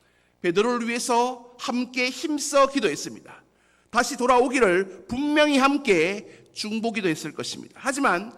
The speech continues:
이렇게, 이런 방식으로 베드로가 올 줄은 꿈에도 상상하지 못했던 것입니다.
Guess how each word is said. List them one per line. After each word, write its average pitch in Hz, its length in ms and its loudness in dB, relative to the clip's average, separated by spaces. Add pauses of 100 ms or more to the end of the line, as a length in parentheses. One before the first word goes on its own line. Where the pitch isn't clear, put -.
(280)
이렇게, 302 640 -2
이런 311 380 2
방식으로 269 1000 -2 (140)
베드로가 185 380 4
올 262 200 2
줄은 196 480 -4 (500)
꿈에도 269 380 -6
상상하지 233 520 -8
못했던 143 440 -10
것입니다. - 640 -14